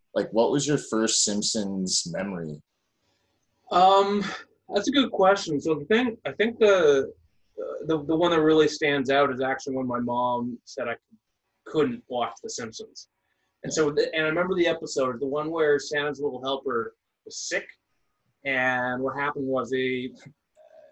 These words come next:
Speaker 2: they cut to being inside the vet,
Speaker 1: Mm-hmm.
Speaker 2: and the veterinarian is just trying to resuscitate this hamster with paddles, and couldn't, by golly, couldn't get that, that
Speaker 1: <laughs>
Speaker 2: hamster resuscitated. He's like,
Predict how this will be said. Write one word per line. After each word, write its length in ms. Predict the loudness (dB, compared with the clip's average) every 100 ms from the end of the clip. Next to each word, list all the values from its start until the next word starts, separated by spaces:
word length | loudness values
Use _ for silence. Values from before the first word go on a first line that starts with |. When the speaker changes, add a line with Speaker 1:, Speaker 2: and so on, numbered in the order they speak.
| _ -12
Speaker 2:
they 100 | -12
cut 360 | -4 2 2 0 -14 -6
to 420 | -4 -2 -2 -4
being 340 | -4 -2 -4 -10 _ -12
inside 480 | -8 -4 -2 -2
the 60 | -4
vet, 320 | -2 -2 -2 _ _ _ _ -16
Speaker 1:
Mm-hmm. 140 | -10 -4
Speaker 2:
and 320 | 0 0 -2
the 40 | -2 -2
veterinarian 580 | 0 0 2 2 0
is 140 | -2 -8
just 160 | -12
trying 240 | -8 -4 -4
to 60 |
resuscitate 580 | -4 -4 -6 -8 -10 -10
this 140 | -10 -10
hamster 520 | -6 -6 -6 -6 -6 -8 _ _ _
with 160 | -16 -8
paddles, 540 | 0 0 0 -6 -14 _ _ _ -10
and 340 | -8 -6 -8 -10 -2
couldn't, 360 | 2 2 0 -12 _ _ _ _ -6
by 140 | -4 -2
golly, 300 | 0 2 0
couldn't 220 | -2 -4
get 180 | -4 -2
that, 260 | -2 -2 -4
that 160 | -6
Speaker 1:
<laughs> 40 | -6
Speaker 2:
hamster 200 | -4 0
resuscitated. 840 | 0 0 -2 -6 -4 -4 0 0
He's 120 | -2 -4
like, 180 | -4